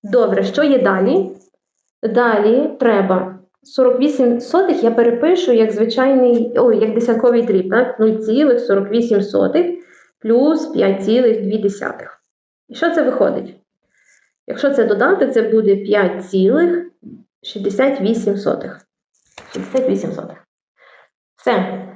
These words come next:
В принципі, е, основне, що хотіла,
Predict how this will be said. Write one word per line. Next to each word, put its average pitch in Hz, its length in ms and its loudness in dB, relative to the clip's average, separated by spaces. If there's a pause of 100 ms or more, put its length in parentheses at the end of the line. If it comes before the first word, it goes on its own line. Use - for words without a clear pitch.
(160)
В - 20 -20
принципі, 294 580 0
е, 190 580 -2
основне, 233 560 0
що 233 560 -2
хотіла, 208 680 -2